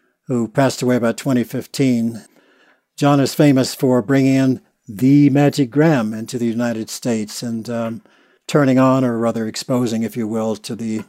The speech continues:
subjective effects of L S D, a stunning array of, uh, scientists and physicians and, uh, seekers of every kind.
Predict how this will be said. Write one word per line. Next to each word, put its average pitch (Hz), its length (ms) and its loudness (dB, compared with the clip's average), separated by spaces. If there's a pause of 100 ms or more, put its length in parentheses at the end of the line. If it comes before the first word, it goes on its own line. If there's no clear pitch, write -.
subjective 113 600 -8
effects 117 360 -8
of 110 80 -10
L 110 120 -6
S 110 180 -10
D, 110 480 -8 (180)
a 156 120 -8
stunning 147 520 2
array 110 640 -2 (180)
of, 110 240 -10
uh, 107 120 -8
scientists 113 680 -4
and 107 240 -10
physicians 107 760 -10
and, 120 160 -18 (220)
uh, 113 340 -18
seekers 117 480 -2
of 113 100 -4
every 110 220 -2
kind. 107 480 -6